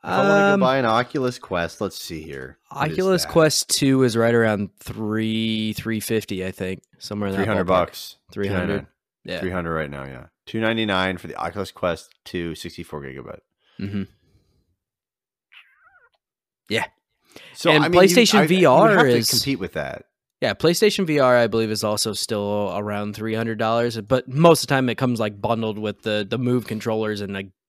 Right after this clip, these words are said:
Speaker 2: game or two also
Speaker 1: You
Speaker 2: at
Speaker 1: do
Speaker 2: this
Speaker 1: get a game
Speaker 2: point.
Speaker 1: in Oculus.
Speaker 2: What game?
Speaker 1: I think you get Beat Saber.
Speaker 2: Oh, do you? Nice.
Speaker 1: Yeah, 'cause Facebook bought them.
Speaker 2: Oh, yeah.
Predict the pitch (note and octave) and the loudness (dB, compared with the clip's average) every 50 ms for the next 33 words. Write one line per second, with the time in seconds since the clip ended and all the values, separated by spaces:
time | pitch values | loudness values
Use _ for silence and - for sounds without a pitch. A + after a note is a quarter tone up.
0 | - - G2+ F#2+ F#2+ F#2+ F#2 F2+ F2+ - - F#2+ F#2 F#2 F#2 - - _ - F#2+ | -10 -8 -8 -8 -8 -8 -10 -10 -10 -10 -8 -8 -8 -8 -10 -12 -16 _ -8 -8
1 | F#2 F#2 - F#2+ F#2 F2+ A2 C3+ C#3 D3+ C#3+ D3 D3 C#3+ C#3+ C#3 C#3 C3 A#2+ A#2 | -8 -6 -8 -8 -8 -4 -2 0 0 0 0 0 0 0 0 2 2 0 0 0
2 | A2+ - G#2 F#2 F#2 G2 G2+ - - - _ _ _ _ _ _ _ _ _ _ | -2 -6 -8 -8 -8 -8 -10 -12 -18 -20 _ _ _ _ _ _ _ _ _ _
3 | _ _ _ _ _ _ _ _ _ _ _ F#2+ F#2+ F2+ F#2+ G2 G2 G2 _ _ | _ _ _ _ _ _ _ _ _ _ _ -10 -8 -6 -6 -8 -8 -10 _ _
4 | _ _ _ _ _ _ _ _ _ _ _ _ _ _ _ _ - F2 D#2+ - | _ _ _ _ _ _ _ _ _ _ _ _ _ _ _ _ -16 -16 -10 -10
5 | A2 B2 D3 A#2 F#2 E2 D2+ F#2 G#2 - - D2+ B1 G#1+ G#1 - - _ _ _ | -8 -8 -8 -10 -10 -10 -10 -10 -12 -12 -12 -14 -14 -14 -16 -20 -20 _ _ _
6 | _ _ _ - F#2+ F2 F#2 F#2 A#2+ C3+ - _ _ _ _ _ _ _ _ - | _ _ _ -12 -10 -10 -10 -10 -10 -12 -12 _ _ _ _ _ _ _ _ -20
7 | - - - - G2+ G#2 - - F#2+ - - A2 G#2+ - - G2 - _ A#2+ B2 | -20 -16 -10 -6 -6 -6 -6 -8 -14 -8 -6 -6 -6 -6 -10 -18 -8 _ -4 -4
8 | B2 A#2+ - - F2+ _ _ _ _ _ _ _ _ _ A#2+ G#2+ F2 F2+ F2+ F2 | -4 -4 -10 -20 -20 _ _ _ _ _ _ _ _ _ -10 -10 -10 -10 -12 -14
9 | F2 | -14